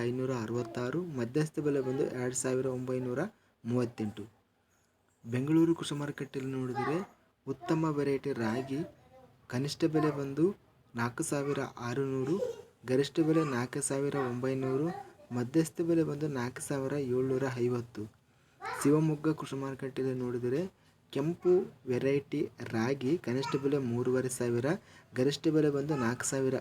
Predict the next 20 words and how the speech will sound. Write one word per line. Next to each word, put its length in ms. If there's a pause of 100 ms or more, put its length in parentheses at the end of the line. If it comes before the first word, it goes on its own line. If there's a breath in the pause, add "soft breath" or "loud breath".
ಐದುನೂರು, 640 (320 soft breath)
ಮಧ್ಯಸ್ಥ 440
ಬೆಲೆ 240
ಬಂದು 440
ಮೂರು 160
ಸಾವಿರ 320
ಏಳ್ನೂರ 480 (180)
ಐವತ್ತು. 540 (380)
ಸ್ನೇಹಿತರೆ, 440
ಇದಿಷ್ಟು 520
ಕರ್ನಾಟಕ 540 (480 soft breath)
ಕೃಷಿ 200
ಮಾರ್ಕೆಟಿಯ 600
ರಾಗಿ 580
ಬೆಲೆಗಳು 520 (440 soft breath)
ದಿನಾಂಕ 320
ಬಂದು 280
ಇಪ್ಪತ್ತೊಂದು 640
ಡಿಸೆಂಬರ್ 560
ಇಪ್ಪತ್ತಿಪ್ಪತ್ತ್ಮೂರು. 840